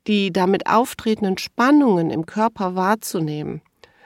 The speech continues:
Vielleicht wird die Atmung flacher, vielleicht ziehst du automatisch die Schultern zusammen, wenn du an die Situation denkst, vielleicht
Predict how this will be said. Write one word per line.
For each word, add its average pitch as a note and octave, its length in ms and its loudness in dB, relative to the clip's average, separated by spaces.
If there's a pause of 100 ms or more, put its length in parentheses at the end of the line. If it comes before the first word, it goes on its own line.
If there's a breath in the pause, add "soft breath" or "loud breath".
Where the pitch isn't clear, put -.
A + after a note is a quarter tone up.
(280 soft breath)
Vielleicht F#3 400 2
wird F3+ 180 -4
die - 200 -2
Atmung G#3 320 2
flacher, F#3+ 640 -4
vielleicht E3 380 -8
ziehst - 320 -6
du E3 80 0
automatisch E3 500 -2
die - 140 -6
Schultern B3 400 2
zusammen, G3+ 440 2
wenn F#3+ 140 4
du F#3 60 2
an F#3 160 2
die F#3 100 0
Situation F3+ 800 -4
denkst, F3+ 500 -6
vielleicht F3 340 -4